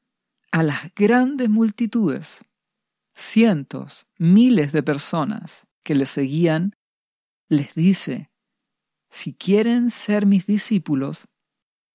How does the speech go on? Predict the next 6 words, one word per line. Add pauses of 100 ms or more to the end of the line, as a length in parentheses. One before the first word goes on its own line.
(100)
tienen
que (340)
aborrecer (400)
su
propia
vida".